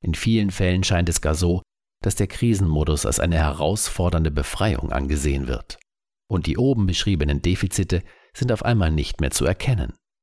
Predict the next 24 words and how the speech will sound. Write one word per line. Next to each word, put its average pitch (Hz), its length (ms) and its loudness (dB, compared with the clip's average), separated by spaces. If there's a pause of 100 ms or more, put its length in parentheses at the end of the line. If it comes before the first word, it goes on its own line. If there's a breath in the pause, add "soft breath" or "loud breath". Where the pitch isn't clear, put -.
(300)
Identifikationspunkt 98 1120 0 (220 loud breath)
ist - 220 -2
plötzlich 85 500 -6
die 92 100 -2
gesamte 104 460 2
Organisation 85 640 2 (340 loud breath)
und 117 160 0
es 120 100 0
wird 110 160 -2
pragmatisch 78 640 0
über 82 220 0
alle 104 220 2
Grenzen 71 440 0
hinweg - 560 -2
zusammengearbeitet. - 1160 -2 (580)
Für - 160 -2
sich 139 220 -4
genommen 90 420 0
ist - 280 -4
auch 113 100 -2
dieses 98 420 2
Phänomen 73 520 0
keine 71 340 0
Überraschung. 73 640 -2